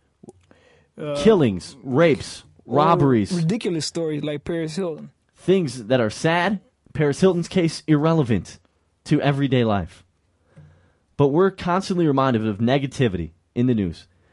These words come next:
Speaker 2: And when we get something like human achievement, in the majority, I'd say, of sports coverage, like this, this team did this, this,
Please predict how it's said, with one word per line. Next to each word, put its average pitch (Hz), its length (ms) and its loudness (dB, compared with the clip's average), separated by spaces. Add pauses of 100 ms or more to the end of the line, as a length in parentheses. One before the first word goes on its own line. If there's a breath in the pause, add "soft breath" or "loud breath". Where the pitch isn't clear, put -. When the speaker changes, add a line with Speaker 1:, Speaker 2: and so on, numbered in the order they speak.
(400)
Speaker 2:
And 131 160 0
when 185 140 2
we 196 80 -2
get 160 160 0
something 170 340 0
like 143 200 0
human 156 260 2
achievement, 147 480 -2 (920)
in 139 120 2
the 131 60 4
majority, 139 460 2
I'd 139 140 0
say, 143 160 -2
of 113 100 -2
sports 135 400 -4
coverage, 139 540 -4 (960)
like 107 240 -2
this, 151 400 -2 (160)
this 147 220 -2
team 160 320 -2
did 127 160 0
this, 110 200 0
this, - 360 -4